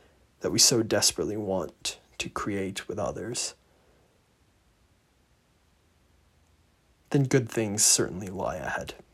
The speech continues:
That's it for me. I hope you liked this episode, this new format. It's a bit different for me, but I really enjoyed recording it, talking through those answers.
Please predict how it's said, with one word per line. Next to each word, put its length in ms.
That's 180
it 80
for 140
me. 180
I 60
hope 120
you 80
liked 280
this 260
episode, 460
this 180
new 80
format. 480
It's 100
a 40
bit 140
different 260
for 100
me, 200
but 240
I 40
really 220
enjoyed 520
recording 360
it, 100
talking 280
through 160
those 180
answers. 540